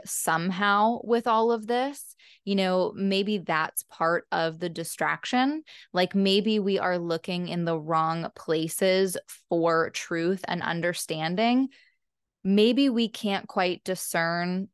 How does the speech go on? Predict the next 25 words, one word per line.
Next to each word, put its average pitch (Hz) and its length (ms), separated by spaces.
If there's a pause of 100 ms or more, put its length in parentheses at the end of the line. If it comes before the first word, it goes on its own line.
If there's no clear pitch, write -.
(120)
um, 160 580 (220)
where 190 920 (140)
to 175 320 (100)
get - 320
good 240 180
information 247 1000 (140)
or 170 580 (1040)
what 202 360
accounts 190 540 (160)
are 190 320
sharing 220 500
good 220 220
information. 220 1160 (260)
I 208 100
don't 202 140
know. 175 100
I 190 100
would 202 140
highly 226 380
recommend 190 680 (320)
some 240 500
level 202 340
of 175 200
skepticism 233 1080
towards 175 680